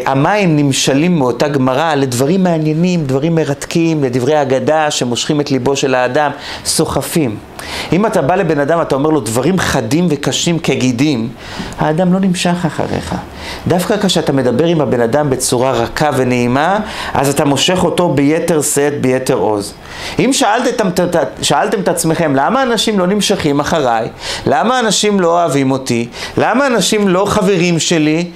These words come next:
זה רק מילה אחת, קשה או רך. אחרי קושי לא נמשכים, אחרי רכות נמשכים. באה התורה ונותנת לנו טיפ, "אתם רוצים שימשכו אחריכם? תהיו רכים כמו מים, נקודה, יימשכו אחריכם."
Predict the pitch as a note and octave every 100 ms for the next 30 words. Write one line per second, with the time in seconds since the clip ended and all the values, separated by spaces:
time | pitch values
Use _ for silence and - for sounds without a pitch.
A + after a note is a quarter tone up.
0 | - - C#3 F3 A#3 A#3+ A#3 G#3+ G3+ F#3
1 | - C3 G#2+ - - - E3 D3 - A#3
2 | C4 - - - A#2+ G#2 F#2+ - - -
3 | - - - - - D#3 G#3 G#3+ G#3+ A3
4 | A3 A#3+ B3+ D3 E3+ F#3+ F#3 - E3 -
5 | B2+ G#2+ A#2+ D3 E3+ F3+ E3 G#3+ B3 F3+
6 | C#3+ D3+ D3+ C3 A#2 - - - B2 F3
7 | A3 A3 G3 F#3+ G3+ F#3 F#3 F#3+ F3+ F#3+
8 | F3+ F3 F3+ D3 - - - - C3 G3+
9 | G#3 F3+ E3+ F#3 G3 - F#3 D#3+ D#3+ -
10 | F#3 F3 E3+ D3 - G3+ A#3 B3 B3 -
11 | - - G3 F#3 A#3+ C4 F#3+ F3 B3 B3+
12 | G3+ G#3 G3+ G3 F#3+ E3+ D3+ D3+ F3+ D#3+
13 | F3+ D#3+ C#3+ C#3+ C#3 - F#3 D#3+ D#3+ D3+
14 | - C#3